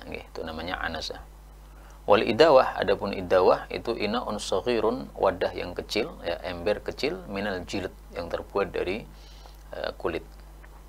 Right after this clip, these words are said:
Hadis ini menunjukkan bahwasanya disunnahkan kita istinja dengan air. Perkataan Imam Ahmad bahwasanya tidak ada satupun hadis sahih bahwa Nabi sallallahu alaihi wasallam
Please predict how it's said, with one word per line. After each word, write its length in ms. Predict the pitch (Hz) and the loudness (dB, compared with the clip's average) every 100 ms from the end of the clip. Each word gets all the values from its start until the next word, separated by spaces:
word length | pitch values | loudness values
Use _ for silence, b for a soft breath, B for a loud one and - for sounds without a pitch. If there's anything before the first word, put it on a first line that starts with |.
| - - - - - - B B B - | -20 -20 -20 -20 -20 -18 B B B 8
Hadis 320 | 117 120 165 | 10 10 0
ini 80 | 190 | 0
menunjukkan 720 | 156 98 - 87 107 147 131 | 2 2 2 2 2 -2 6
bahwasanya 720 | 107 101 98 87 92 139 165 | 6 8 4 2 -2 -2 -2
disunnahkan 880 | 123 113 120 104 95 - - 165 160 | 0 0 0 0 -2 -4 -2 -2 -2
kita 520 | - 107 - - - - | -2 -4 0 2 2 -2
istinja 760 | 113 - - 98 85 85 120 - | -6 -6 -6 -6 0 4 4 2
dengan 520 | - 90 90 107 117 - - | -6 -6 -4 -4 -6 -12 -12
air. 240 | - 80 151 - - - - - - - - - - - - - - - - | -8 -8 -8 -14 -20 -20 -20 -20 -20 -20 -20 -20 -20 -20 -18 -18 -18 -2 2
Perkataan 480 | 220 - 190 190 170 | 4 4 2 0 0
Imam 160 | 143 | -2
Ahmad 480 | - - - 85 85 - - | 2 0 0 -4 -4 -10 -2
bahwasanya 560 | 107 101 101 - 110 104 - 120 | 0 2 2 2 -2 -4 -2 -2
tidak 240 | 107 104 104 | 2 4 4
ada 240 | 107 - | 2 0
satupun 560 | - 127 - 117 147 135 | 0 -2 -4 -4 -4 -4
hadis 400 | - - 131 131 - | -4 -2 -2 -4 -6
sahih 560 | - - - 160 117 - - B B B - | -4 -2 -2 -2 -6 -8 -16 B B B 4
bahwa 320 | 98 101 123 | 6 6 4
Nabi 320 | 110 95 127 | 2 -4 -6
sallallahu 800 | - 104 95 90 87 92 110 92 | 0 0 2 2 2 2 2 2
alaihi 240 | 95 95 92 | -2 -2 -2
wasallam 560 | 90 - 123 120 98 | -4 -2 -2 -2 -4